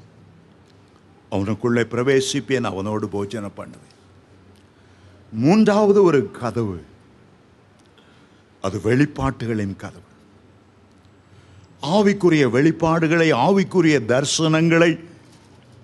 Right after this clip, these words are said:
ஆண்டவர் நமக்கு தந்து ஆவிக்குள்ளாக்கி புதிய வாய்ப்புகளை நமக்கு ஏற்படுத்துகிற ஒரு கதவு. ஏற்கனவே நான் சொன்னேன்,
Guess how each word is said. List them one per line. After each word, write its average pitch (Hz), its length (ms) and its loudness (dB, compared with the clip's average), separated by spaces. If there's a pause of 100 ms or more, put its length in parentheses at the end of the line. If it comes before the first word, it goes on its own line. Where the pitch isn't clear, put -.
ஆண்டவர் 143 460 4
நமக்கு 131 480 2
தந்து 175 640 4
ஆவிக்குள்ளாக்கி 170 1080 2 (1700)
புதிய 214 340 2
வாய்ப்புகளை 202 800 2
நமக்கு 139 360 -2
ஏற்படுத்துகிற 131 840 -2
ஒரு 104 220 -8
கதவு. 95 280 -16 (1800)
ஏற்கனவே 180 520 -2
நான் 170 180 -2
சொன்னேன், 120 520 -8